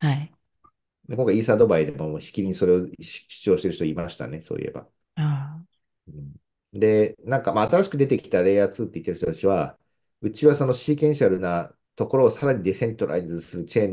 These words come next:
Speaker 2: ンレイヤーツーですっていう、まあ、レイヤーツーの発表でしたね。
Speaker 1: うん。
Speaker 2: うん。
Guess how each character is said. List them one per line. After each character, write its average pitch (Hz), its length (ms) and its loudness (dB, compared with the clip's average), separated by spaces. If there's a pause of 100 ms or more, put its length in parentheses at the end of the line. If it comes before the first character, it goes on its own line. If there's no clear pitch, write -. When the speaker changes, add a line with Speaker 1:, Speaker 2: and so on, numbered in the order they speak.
Speaker 2:
ン - 60 -20 (160)
レ 101 180 4
イ - 40 6
ヤ 104 120 2
ー 95 40 -2
ツ - 180 -2
ー 117 40 2
で 131 120 2
す - 180 -14
っ - 40 -20
て - 160 -6
い 135 340 -2
う、 - 120 -18 (360)
ま 85 140 -8
あ、 - 200 -12
レ 85 120 -2
イ - 20 -2
ヤ - 100 0
ー - 40 -4
ツ - 100 -12
ー - 20 -6
の 73 60 -8
発 73 160 -8
表 71 80 -6
で - 20 -10
し - 60 -20
た 151 60 -16
ね。 - 140 -16 (240)
Speaker 1:
う 165 80 2
ん。 156 360 -2 (580)
Speaker 2:
う 151 40 -16
ん。 151 120 -16